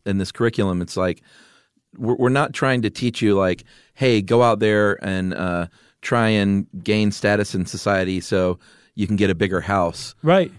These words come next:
Speaker 1: Or th-, or things that you see that these white people have.
Speaker 2: Right.
Speaker 1: Which I'm sure was, you know, you covet things. That's what people do. So I'm sure that was a natural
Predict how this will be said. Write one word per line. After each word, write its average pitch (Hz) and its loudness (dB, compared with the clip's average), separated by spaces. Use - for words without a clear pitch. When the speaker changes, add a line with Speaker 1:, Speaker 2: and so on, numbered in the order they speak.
Speaker 1:
Or 101 4
th-, - -10
or 98 2
things 95 -2
that 92 -2
you 92 -4
see 139 2
that 92 -4
these 90 -6
white 87 -2
people 82 -4
have. 78 -8
Speaker 2:
Right. 151 2
Speaker 1:
Which 131 2
I'm 131 2
sure 165 4
was, 131 0
you 135 0
know, 98 2
you 98 -2
covet 156 0
things. 87 -4
That's 101 -4
what - -6
people 107 -2
do. 113 2
So - -4
I'm 92 -2
sure 107 0
that 104 2
was 87 -2
a 90 -2
natural 92 -2